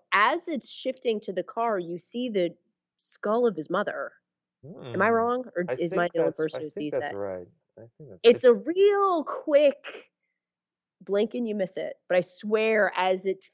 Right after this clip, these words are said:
Speaker 1: fades from his face to the car, you see sort of a skeleton.
Speaker 2: Yeah.
Speaker 1: And then
Speaker 2: I
Speaker 1: it's
Speaker 2: see.
Speaker 1: just the car, and it goes to the end, and you're like, "No,
Speaker 2: Well, it's like,
Speaker 1: stop."
Speaker 2: just fade to black, fade to black. Stop being like, stop being like Christopher Nolan and ruining a perfectly good World War Two movie.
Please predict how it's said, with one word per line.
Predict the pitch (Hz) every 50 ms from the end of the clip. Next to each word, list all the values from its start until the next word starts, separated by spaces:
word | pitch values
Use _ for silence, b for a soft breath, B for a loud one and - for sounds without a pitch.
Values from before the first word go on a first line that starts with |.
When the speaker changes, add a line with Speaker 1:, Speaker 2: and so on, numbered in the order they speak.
| _ -
Speaker 1:
fades | 208 202 202 196 196 175 165 165 165 - -
from | - - 170 165 160
his | 160 190 185 175 180 -
face | - _ - 196 190 185 180 170 165 - - - - - _ - - - -
to | 214 214 214 208 190
the | 185 180
car, | - - 190 185 185 175 170 160 165 165 165 - -
you | 170 175 165
see | - - - 196 196 190
sort | 185 - - - 190 190 190 190
of | 185 156 156
a | 151
skeleton. | - - - - 180 170 165 165 165 156 - 139 - - - - - _ _ _ -
Speaker 2:
Yeah. | - - - - - _ _ _ _ _ _ _ _ _ _ -
Speaker 1:
And | 226 254
then | 277 294
Speaker 2:
I |
Speaker 1:
it's | 294 -
Speaker 2:
see. | 349
Speaker 1:
just | 311 -
the | - 311
car, | - 330 339 277
and | 220 202
it | 185
goes | 196 196 190
to | -
the | 226 247 254
end, | 233 202 190
and | 175
you're | 202 226
like, | 240 -
"No, | - 359 415 427 403 392 403 381 339 294 247 202 131
Speaker 2:
Well, | 131 131 139 - _ _
it's | _ 190
like, | 185
Speaker 1:
stop." | - - 202
Speaker 2:
just | 190 190 196 196
fade | 214 208 143
to | 202
black, | 175 - 185 180 175 170 165 - -
fade | 160 160
to | 160 -
black. | - 156 156 147 139 -
Stop | - - 202 196 214 - -
being | 214 214 202 190 185
like, | 185 185 175 - - 151 - _ _ _ _
stop | - - 139 156 143 131 _
being | 151 156 156 156
like | 160 156 156
Christopher | - 165 156 - - 156 160
Nolan | 151 147 147 156 156 147 139 131
and | 123 123 113 117
ruining | 143 151 156 151 151 143 139
a | 135
perfectly | - - 151 - - 135 143
good | 127 135 143 123
World | 120 131 139 135 123
War | 131 131
Two | 127 - - 131 123
movie. | 117 107 95 90